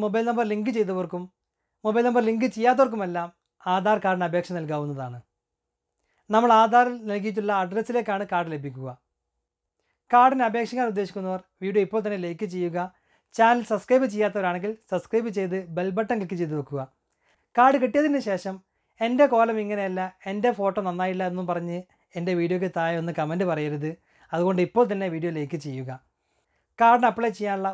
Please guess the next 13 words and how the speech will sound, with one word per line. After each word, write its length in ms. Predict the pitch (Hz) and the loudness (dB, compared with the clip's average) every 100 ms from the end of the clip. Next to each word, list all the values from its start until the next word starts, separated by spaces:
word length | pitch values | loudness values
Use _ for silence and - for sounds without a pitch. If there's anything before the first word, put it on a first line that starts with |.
| 185 | -4
വെബ്സൈറ്റ് 340 | 175 208 208 | -4 0 0
ലിങ്ക് 160 | 190 185 190 | -2 -4 -4
ഞാൻ 80 | 185 | -2
ഈ 40 | 175 | -2
വീഡിയോയ്ക്ക് 260 | 180 190 185 | -2 -4 -2
താഴെ 180 | 165 185 170 | -2 0 -4
നൽകിയിട്ടുണ്ട്. 440 | 160 160 160 165 190 _ _ - | -6 -6 -6 -8 -10 _ _ 2
അതുവഴി 260 | 226 240 208 | 4 6 4
നമുക്ക് 200 | 190 190 180 | 0 -4 0
കാർഡിന് 280 | 175 180 165 | 0 0 -4
അപ്ലൈ 180 | 175 175 | -4 -4
ചെയ്യാൻ 160 | 175 185 165 | -4 -6 -6
ആരംഭിക്കാം. 420 | 151 147 139 131 | -6 -6 -8 -12